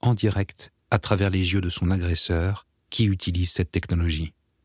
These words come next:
Cette scène terrifiante a beaucoup interrogé lors de la sortie du film. Une journaliste, par exemple, a pointé le fait que si une telle séquence avait été dans un film d'Oliver Stone, elle aurait valu à ce dernier quelques problèmes.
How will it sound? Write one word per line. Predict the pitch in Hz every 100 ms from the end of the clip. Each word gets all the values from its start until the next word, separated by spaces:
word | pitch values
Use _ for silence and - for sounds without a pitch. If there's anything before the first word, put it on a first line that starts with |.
| _ _
Cette | - 90
scène | - 123 110
terrifiante | 101 95 90 127 127 - -
a | 101
beaucoup | 87 98 - 117
interrogé | 95 95 92 95 113
lors | 110 92
de | 90
la | 90
sortie | 87 95 92
du | 92
film. | 87 - 135 135 _ _ -
Une | 113
journaliste, | 131 143 156 127
par | 110
exemple, | 110 107 143 -
a | 107
pointé | - 131 - 135
le | 110
fait | - 92
que | 87 101
si | - 139
une | 127 110
telle | 160 143
séquence | - - 107 90 85 -
avait | 107 107
été | 117 110
dans | 107 98
un |
film | 110 - 123
d'Oliver | 104 92 98
Stone, | - - 131 143 147 -
elle | 98 104
aurait | 101
valu | 104 104 98
à | 90
ce | -
dernier | 92 98 123
quelques | 131 101 -
problèmes. | 110 - 85 80 78 76